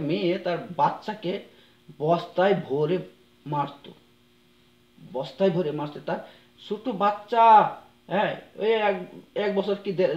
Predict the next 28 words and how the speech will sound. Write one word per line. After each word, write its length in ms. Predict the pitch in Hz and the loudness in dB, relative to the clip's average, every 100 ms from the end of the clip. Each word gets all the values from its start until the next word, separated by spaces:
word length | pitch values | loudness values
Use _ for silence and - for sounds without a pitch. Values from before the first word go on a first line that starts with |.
| 160 | 2
দেড়, 160 | 175 160 151 | 0 0 2
দেড় 160 | 180 175 | 2 2
বছর 180 | 165 151 | -4 -6
হবে, 180 | 139 - - - _ _ _ _ _ | -6 -8 -14 -20 _ _ _ _ _
তাকে, 360 | 214 240 240 269 269 254 240 240 175 | -8 -8 -2 0 2 0 -2 -6 -4
বাচ্চাকে 460 | 214 - - 294 294 | -6 -6 -2 -2 0
সে 60 | 285 262 | 2 2
এমন 180 | 269 277 | 2 2
মার 140 | 262 262 254 | 0 0 -2
মারছে, 320 | 254 247 254 294 294 - _ _ _ - | -4 0 2 2 -2 -14 _ _ _ -8
কি 80 | 247 202 | -4 2
বলবো, 240 | 233 226 208 208 | 4 4 4 2
আস্তাগফিরুল্লাহ, 600 | - - 170 - 143 120 | 2 0 -2 -4 -10 -12
আস্তাগফিরুল্লাহ। 580 | - - - - - - _ _ _ _ - | -14 -20 -20 -20 -20 -20 _ _ _ _ -4
কেন 160 | 240 247 | -4 -2
আনি-, 200 | 196 196 - - | -6 -8 -16 -12
আরে 160 | 180 233 208 | -8 -6 -4
মা, 140 | 180 214 247 170 - _ _ 160 | -2 -2 -4 -8 -12 _ _ 0
মা 80 | 170 202 | 2 4
বলে 160 | 269 269 | 0 -2
কথা, 200 | 151 - - _ _ _ | -6 -6 -18 _ _ _
সে 80 | - 220 | -10 -4
তার 120 | 240 240 | -4 -2
সন্তানকে 300 | 240 247 247 220 | -4 -4 -4 -4
ভালোবাসছে 380 | 233 240 233 254 | -4 -6 -8 -8
না, 60 | 247 | -6
এই 140 | 214 190 | -6 -6
বাচ্চা 220 | 185 - | -8 -10